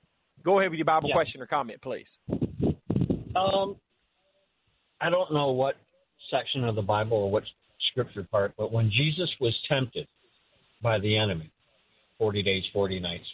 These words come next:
Speaker 2: as an ex-, um, was he actually hungry for food, knowing that "I'm the Christ, but I'm also God at the same time. Like, this is foolishness. I can't be tempted 'cause I'm not gonna fall." Um,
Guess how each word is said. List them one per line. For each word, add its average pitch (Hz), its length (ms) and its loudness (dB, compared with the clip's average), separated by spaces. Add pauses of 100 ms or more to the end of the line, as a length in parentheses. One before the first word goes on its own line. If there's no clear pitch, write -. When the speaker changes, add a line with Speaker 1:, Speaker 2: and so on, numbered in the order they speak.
(320)
Speaker 2:
as 95 160 -8
an 101 120 0
ex-, 85 220 -6 (400)
um, 107 200 4
was 117 240 2
he 196 160 4
actually 160 480 0
hungry 165 600 0 (400)
for 151 160 0 (100)
food, 185 400 0 (180)
knowing 175 440 0
that 165 220 2 (400)
"I'm 170 240 0
the 151 80 2
Christ, 160 500 0
but 131 180 0
I'm 139 200 0
also 139 520 0 (160)
God 156 300 2
at 131 140 0
the 131 160 -14
same 139 260 0
time. 135 460 0 (300)
Like, 127 220 2 (200)
this 147 180 -8
is 127 80 -6 (100)
foolishness. 139 520 0
I 131 80 2
can't 131 280 -4
be 113 120 -14
tempted 131 420 -2
'cause 120 160 -4
I'm 131 160 0
not 131 180 -2
gonna 127 260 -6
fall." 139 320 0 (840)
Um, 104 400 0